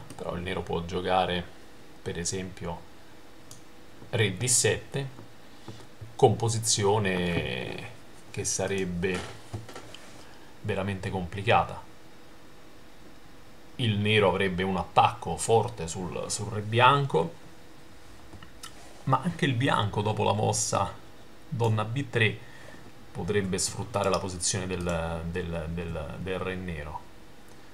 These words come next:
eh, esposta, e c'è anche un pedone in B sette che comunque può, può dare fastidio. Sarebbe stato molto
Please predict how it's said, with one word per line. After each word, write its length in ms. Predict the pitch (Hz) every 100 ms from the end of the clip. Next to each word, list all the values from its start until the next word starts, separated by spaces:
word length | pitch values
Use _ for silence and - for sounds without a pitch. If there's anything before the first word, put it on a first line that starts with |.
| - - - - - - - - -
eh, 260 | - 64 -
esposta, 880 | - - 92 90 - - 127 123
e 600 | - 85 87 - - - -
c'è 160 | 95
anche 160 | 87 95
un 80 | 87
pedone 260 | 90 87
in 120 | 87
B 60 | 85
sette 500 | - - 98 - 87
che 120 | 85
comunque 340 | 92 90 85 85
può, 300 | 82 82 -
può 140 | - 87
dare 200 | 87 92
fastidio. 540 | - - - 87 - - - - - - - - - - - - - - - - - - - -
Sarebbe 420 | - 123 123 117
stato 260 | - 117
molto 560 | 110 110 110 110 107